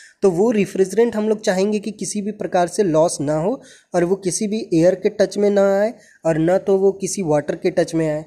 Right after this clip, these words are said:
ठीक है ना। तो हम लोग यहाँ पे इस तरीके का कोई भी ठंडा का सिस्टम नहीं है। हम लोग जो भी यहाँ करेंगे वो एयर कूल्ड करेंगे, ठीक है, एयर कूल्ड करेंगे, है ना, एयर कूल्ड करेंगे। और अगर बहुत ज़्यादा रेफ्रिजरेंट अगर रहेगा, जैसे हम लोग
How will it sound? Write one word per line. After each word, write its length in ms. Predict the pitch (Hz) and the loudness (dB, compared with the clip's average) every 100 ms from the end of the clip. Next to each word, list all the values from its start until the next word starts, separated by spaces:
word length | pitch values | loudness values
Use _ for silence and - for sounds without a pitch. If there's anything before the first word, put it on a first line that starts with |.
| _ _ _ _ - | _ _ _ _ -8
ठीक 120 | 214 | 0
है 60 | 226 | 2
ना। 140 | 147 - _ _ _ _ _ _ _ _ - | 2 -4 _ _ _ _ _ _ _ _ -6
तो 60 | 170 | -2
हम 220 | 185 196 | 0 2
लोग 160 | 233 | 4
यहाँ 240 | 190 170 185 | 2 0 0
पे 60 | 214 | 0
इस 200 | 190 - | 0 -2
तरीके 280 | 180 175 190 | -4 -2 -2
का 120 | 202 | -2
कोई 240 | - 156 | 0 -2
भी 120 | 165 | -2
ठंडा 300 | 190 165 147 | -2 -2 -2
का 120 | 175 185 | -2 -4
सिस्टम 360 | - 131 180 | -6 -4 0
नहीं 240 | 185 190 208 | 2 2 2
है। 140 | 277 - - - - | -2 -8 -20 -12 -2
हम 140 | 170 | 2
लोग 160 | 208 175 | 2 2
जो 120 | 180 | 0
भी 140 | 180 | 2
यहाँ 200 | 208 196 | 2 2
करेंगे 360 | 202 196 196 226 | 0 0 0 0
वो 240 | 240 269 - | -2 -2 0
एयर 240 | 165 175 196 | 2 4 2
कूल्ड 300 | 190 196 185 | 2 0 2
करेंगे, 400 | 170 143 131 127 | 0 0 -4 -6
ठीक 200 | 208 254 | -4 -2
है, 160 | 269 165 | -2 2
एयर 240 | 180 208 | 4 4
कूल्ड 280 | 208 202 196 | 2 0 0
करेंगे, 440 | 202 196 208 269 - _ _ _ _ _ - | 2 2 0 -4 -8 _ _ _ _ _ -2
है 80 | 220 | 0
ना, 120 | 214 - | 2 2
एयर 220 | 175 190 | 4 4
कूल्ड 260 | 185 175 165 | 2 0 0
करेंगे। 340 | 160 143 135 | 0 -2 -4
और 240 | 135 180 180 | -4 0 2
अगर 160 | 208 | 0
बहुत 380 | 165 202 170 214 | -2 -2 0 2
ज़्यादा 260 | 220 208 220 | 2 2 0
रेफ्रिजरेंट 640 | 196 196 208 196 208 214 | -2 -2 -2 0 -2 0
अगर 180 | 202 202 | -2 0
रहेगा, 340 | 180 170 185 | 0 2 0
जैसे 260 | 180 165 196 | 0 0 -2
हम 120 | 185 | 0
लोग 220 | 190 180 | -2 -4